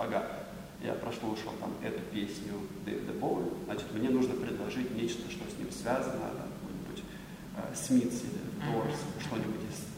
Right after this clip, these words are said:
Speaker 1: того периода, или попробовать нечто, что слушают другие люди, которые тоже слушают Дэвида Боуи сегодня, то есть что-нибудь из современной музыки, и попробовать, как говорит Харари,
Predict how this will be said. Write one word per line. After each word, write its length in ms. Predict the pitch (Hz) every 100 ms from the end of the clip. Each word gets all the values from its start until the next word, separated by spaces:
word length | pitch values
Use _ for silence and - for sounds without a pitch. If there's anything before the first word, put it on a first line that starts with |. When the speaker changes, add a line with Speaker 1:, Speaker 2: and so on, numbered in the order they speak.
| - -
Speaker 1:
того 240 | - - 339
периода, 460 | 170 160 160 294 -
или 160 | -
попробовать 560 | - - - - 104 -
нечто, 320 | 113 104 -
что 180 | - 113
слушают 460 | - 113 110 107 101
другие 420 | 110 117 147 127
люди, 220 | 113 - -
которые 420 | - 110 104 101 95 95 - - - -
тоже 180 | 113 107 -
слушают 300 | - - -
Дэвида 240 | 104 95
Боуи 300 | 92 98 92
сегодня, 560 | - 104 117 170 165 160
то 120 | -
есть 140 | 104
что-нибудь 340 | - 107 - -
из 120 | -
современной 460 | - - - 160 151 151
музыки, 320 | 151 - - - - - -
и 40 |
попробовать, 500 | - - 139 - 113 90 - - -
как 100 | 107
говорит 300 | 113 110 107 98
Харари, 340 | 107 117 -